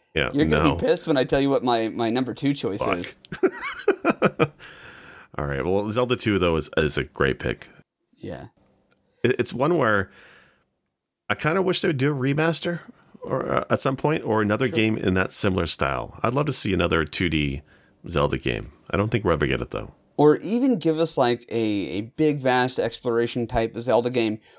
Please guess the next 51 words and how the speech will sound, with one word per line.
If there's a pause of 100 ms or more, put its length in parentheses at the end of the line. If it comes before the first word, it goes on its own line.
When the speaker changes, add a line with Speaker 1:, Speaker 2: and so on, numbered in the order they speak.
Speaker 2:
with
that
same (380)
map. (140)
I
mean,
you
can
flesh
it
out,
you
can
make
it
bigger,
of
course,
and
add
things, (480)
but
just (160)
let
us
know
that
that's
what
Hyrule
looks
like
in
some
other (260)
follow-up, (460)
and
that
would
Speaker 1:
Right.
Speaker 2:
be,
that
would
be
cool, (100)
you
know,
with
the
cave
and